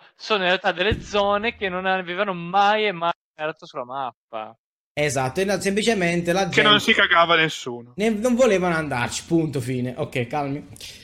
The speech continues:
Speaker 3: c'erano
Speaker 2: Quindi
Speaker 3: dei mob livello centodieci,
Speaker 2: Però
Speaker 3: quindi
Speaker 2: esiste,
Speaker 3: non
Speaker 2: perché si
Speaker 3: potevano
Speaker 2: tra-, si, si parla dell'is-, dell'isola, del, dell'arcipelago di Kultiras. Quindi, eh,
Speaker 3: Mhm.
Speaker 2: pi-,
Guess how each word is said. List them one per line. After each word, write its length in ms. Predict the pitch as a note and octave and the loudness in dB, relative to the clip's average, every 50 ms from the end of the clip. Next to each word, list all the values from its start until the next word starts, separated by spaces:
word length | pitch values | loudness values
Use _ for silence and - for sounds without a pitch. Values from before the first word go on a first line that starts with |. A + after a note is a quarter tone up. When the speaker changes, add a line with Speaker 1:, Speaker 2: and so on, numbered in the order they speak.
| - - | -18 -12
Speaker 3:
c'erano 40 | - | -2
Speaker 2:
Quindi 160 | - F3+ D#3 D3 | 2 2 4 6
Speaker 3:
dei 140 | F3 F#3+ | 4 4
mob 240 | F3+ D#3+ D#3 D#3+ D#3 | 6 8 6 6 6
livello 320 | D3+ C#3+ C3+ C3+ C3+ C#3 C3+ | 2 -2 0 -2 -2 -2 -4
centodieci, 580 | - C#3 C3 - B2+ B2+ C#3 C3 B2 A#2+ A#2+ | -8 -10 -10 -10 -10 -6 -4 -4 -4 -6 -6
Speaker 2:
Però 160 | - G#3 G#3 | -2 0 2
Speaker 3:
quindi 180 | G3 F#3 F3+ E3 | 4 2 2 0
Speaker 2:
esiste, 220 | D3+ C#3 C3 - | 0 -4 -4 -4
Speaker 3:
non 80 | C#3+ D3 | -2 -2
Speaker 2:
perché 260 | E3 E3 D#3 C#3+ B2+ | 0 2 2 2 2
si 80 | A#2+ D#3 | 2 2
Speaker 3:
potevano 220 | F#3+ E3 E3 E3 | 2 2 2 0
Speaker 2:
tra-, 20 | D3 | -2
si, 120 | F3+ F3+ | -4 -4
si 160 | - - F3 - | -2 -4 -2 0
parla 320 | E3+ D3+ C#3+ C3 C3+ C3 | 2 2 2 2 2 0
dell'is-, 420 | C3+ D3 D3+ E3 F#3 G3+ F#3+ F3+ | 0 0 0 2 2 2 2 2
dell'isola, 640 | D#3+ D#3 D3+ D#3+ F3 F3 C#3+ D3 D#3 D3+ D3+ C#3+ C#3 | 2 0 0 2 0 0 0 0 0 0 2 0 0
del, 240 | B2+ C3 C3+ B2+ C3 | -2 -2 -4 -4 -4
dell'arcipelago 1000 | B2+ C3+ C3+ C3 C3 C3 B2+ - - B2+ A#2 - C3 C3 A#2+ B2 F#2+ F2 - - - - | -4 -4 -4 -4 -4 -6 -6 -8 -12 -12 -8 -6 -6 -4 -4 -6 -8 -10 -12 -14 -16 -14
di 160 | C#3 B2+ A2+ | -12 -12 -10
Kultiras. 840 | - A#2+ A#2 - - - A#2+ G2+ G#2 - - - - - - - - - - - - _ _ _ _ - - - - - - - _ _ _ _ _ _ _ _ _ _ _ _ _ | -8 -8 -10 -6 -6 -6 -6 -6 -8 -8 -8 -2 -2 -4 -4 -4 -14 -20 -20 -20 -20 _ _ _ _ -20 -20 -20 -20 -20 -20 -20 _ _ _ _ _ _ _ _ _ _ _ _ _
Quindi, 300 | - B2 A2+ G#2+ G#2 - - C3 B2 | -10 -8 -8 -8 -10 -12 -14 -16 -16
eh, 100 | A#2+ A#2+ C#3 | -14 -12 -8
Speaker 3:
Mhm. 200 | F#3 B3+ C#4 - | -8 -10 -10 -10
Speaker 2:
pi-, 100 | - | -20